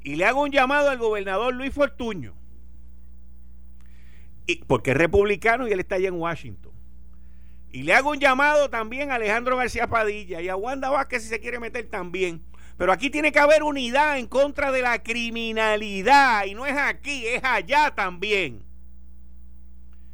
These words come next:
Y le hago un llamado también a Pedro Pierluisi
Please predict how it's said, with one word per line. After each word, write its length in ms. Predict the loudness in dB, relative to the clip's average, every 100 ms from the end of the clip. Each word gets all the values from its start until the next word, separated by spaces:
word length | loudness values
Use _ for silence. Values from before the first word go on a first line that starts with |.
| -14 -14 -14 -14 -12 -6
Y 100 | 2
le 100 | 6
hago 180 | 6 6
un 80 |
llamado 420 | 6 6 6 4 2
también 380 | -2 0 2
a 120 | 2 2
Pedro 360 | 2 2 2
Pierluisi 760 | 0 0 2 2 0 -4 -10